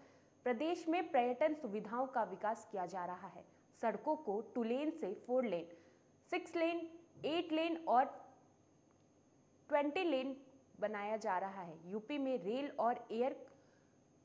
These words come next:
कनेक्टिविटी भी शानदार है। सीएम ने कहा कि इसके बावजूद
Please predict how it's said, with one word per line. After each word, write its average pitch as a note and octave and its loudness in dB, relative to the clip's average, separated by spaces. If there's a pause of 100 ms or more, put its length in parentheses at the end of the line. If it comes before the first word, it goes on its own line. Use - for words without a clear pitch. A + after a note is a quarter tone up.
(160)
कनेक्टिविटी C#4+ 0
भी C#4 0
शानदार G3+ 0
है। F3+ -8
सीएम G3+ -6
ने G3+ -6
कहा G#3 -2
कि D4 -8
इसके A#3 -2
बावजूद G#3 2